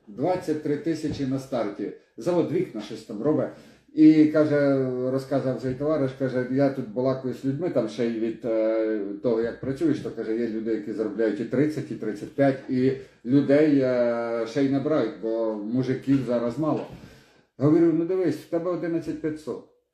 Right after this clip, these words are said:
Говорю, "Ось тобі двадцять три на старті. Сразу в два рази більше". От іменно, що й-, оце тільки зараз сообразив, що, е, ну, е, двадцять три, е, це в два рази більше, ніж одинадцять п'ятсот. В чому проблема?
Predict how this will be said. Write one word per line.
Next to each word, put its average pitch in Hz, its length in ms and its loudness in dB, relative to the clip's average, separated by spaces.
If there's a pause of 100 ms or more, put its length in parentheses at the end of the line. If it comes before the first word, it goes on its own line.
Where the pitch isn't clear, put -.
(120)
Говорю, 139 240 4
"Ось 180 240 -2
тобі 185 180 -4
двадцять 170 380 0
три 160 160 -2
на 147 100 -2
старті. - 500 -10
Сразу 180 460 2
в 117 140 -4
два 156 260 2
рази 160 240 2
більше". 131 280 -2
От 143 200 0
іменно, 139 240 4
що 135 120 -4
й-, 123 240 -2
оце 139 220 -4
тільки 147 280 -2
зараз 127 320 -2
сообразив, 117 420 -2
що, 127 80 -8
е, 107 360 -10 (180)
ну, 170 180 -6 (840)
е, 120 200 0
двадцять 151 440 2
три, 175 300 0 (440)
е, 123 280 2
це 131 140 0
в 113 160 -4
два 160 220 4
рази 156 180 2
більше, 147 240 2
ніж 139 260 2
одинадцять 131 480 0
п'ятсот. 131 400 -4 (1700)
В - 60 -20
чому 135 220 4
проблема? 131 600 -2